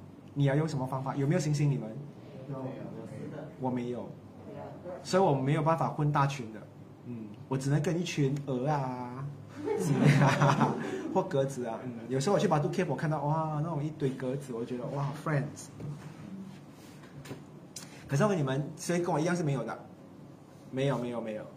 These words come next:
Speaker 1: <clears throat> 你会看到你很难有，呃，很大群的朋友，很跟你，你只有小众朋友的，只有那种有形形的人才会有大众朋友。嗯，但不代表不吃香啊，只是你没有办法混大群的，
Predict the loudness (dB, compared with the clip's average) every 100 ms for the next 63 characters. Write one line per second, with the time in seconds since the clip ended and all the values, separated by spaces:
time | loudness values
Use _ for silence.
0 | -18 -20 -10 -4 0 0 -4 -14 -20 -14
1 | 0 4 4 4 4 4 4 2 2 2
2 | 0 0 2 2 0 -2 -4 -6 -10 -14
3 | -18 -18 -18 -14 -10 -8 -8 -6 2 4
4 | 6 6 4 2 0 0 0 2 2 0
5 | -4 -6 -4 0 2 2 0 0 2 2
6 | 2 2 2 -2 0 0 -2 -8 -14 -18
7 | -20 -20 -20 -18 -18 -10 2 6 6 6
8 | 6 4 2 0 -4 -12 -4 -2 2 2
9 | 2 0 -2 -2 0 0 2 0 -2 -2
10 | -4 -8 -14 -16 -18 -20 -20 -20 -20 -20
11 | -20 -18 -16 -14 -16 -18 -20 -20 -16 0
12 | 2 4 2 2 -2 -4 -4 -2 -2 -4
13 | -4 -6 -10 -10 -2 0 2 2 2 2
14 | 2 2 0 -2 2 2 2 0 -6 -12